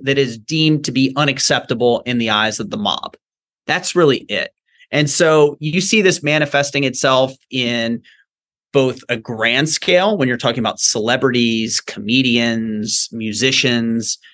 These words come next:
people getting canceled. You see it also happening to small and medium businesses and private individuals. And the reason that I wrote the book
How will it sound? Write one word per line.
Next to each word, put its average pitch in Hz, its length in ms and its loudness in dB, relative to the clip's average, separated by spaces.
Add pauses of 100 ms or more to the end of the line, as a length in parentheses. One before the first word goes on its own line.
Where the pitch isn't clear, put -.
(180)
people 120 220 -2
getting 110 240 -2
canceled. 123 800 0
You 113 80 -6
see 143 380 0
it 131 160 0
also 131 680 0 (340)
happening 143 640 0
to 123 300 -4
small 147 840 2
and 123 220 -4
medium 127 640 -2 (180)
businesses 180 800 0
and 151 180 0 (100)
private 170 400 0
individuals. 160 720 -2
And 147 100 2
the 156 80 6
reason 240 540 0
that 190 100 2
I 135 80 2
wrote 131 400 2
the 117 80 -2
book - 440 -12